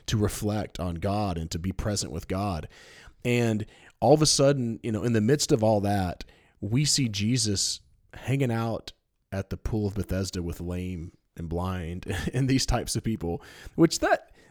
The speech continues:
that shows me something about God. Like, I, I don't wanna go down a, a rabbit hole or a bunny trail, but it's, it's amazing to think about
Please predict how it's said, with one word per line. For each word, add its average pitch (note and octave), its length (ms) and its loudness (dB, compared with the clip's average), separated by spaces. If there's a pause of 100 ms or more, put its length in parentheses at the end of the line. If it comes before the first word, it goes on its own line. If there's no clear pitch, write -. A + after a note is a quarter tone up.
that G3 200 6
shows C#3 280 8
me A2+ 80 2
something G#2 340 0
about F2 260 -4
God. G#1+ 320 -8
Like, A2 200 -2
I, B2 140 2
I B2+ 40 0
don't C3+ 100 4
wanna B2 160 4
go A2 140 4
down G#2+ 200 2
a, F#2+ 360 -4
a G2+ 40 0
rabbit G2 460 0
hole F#2 360 -2
or F2+ 80 -2
a F2+ 40 -2
bunny F#2+ 260 -2
trail, F2 300 -4
but G#2 100 -2
it's, - 140 -4
it's C#3 180 0
amazing A2 580 2
to G2 80 -2
think G2+ 240 -6
about E2+ 340 -6